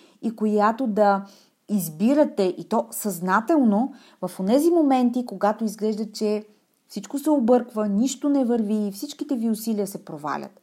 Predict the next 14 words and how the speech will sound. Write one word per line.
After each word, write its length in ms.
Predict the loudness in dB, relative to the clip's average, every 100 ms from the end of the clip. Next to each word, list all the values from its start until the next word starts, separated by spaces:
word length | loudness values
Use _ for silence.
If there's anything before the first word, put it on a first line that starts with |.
| _ -16
Такива 300 | -6 -2 0
моменти 440 | 0 -2 -6 -12
ще 180 | -16 -16
има. 180 | -16 -18 _ _ _ _ _ _ _ _ 6
Как 260 | 6 8
се 120 | 0 -2
усеща 460 | 6 6 6 0
вярата 840 | 0 4 4 4 2 0 -2 -2 -6
във 100 | 0
вашата 380 | 0 0 -10
визия 280 | -8 -4 -4
в 80 | -4
този 360 | 4 4 4 -2
момент? 580 | -6 -8 -12 -16 -20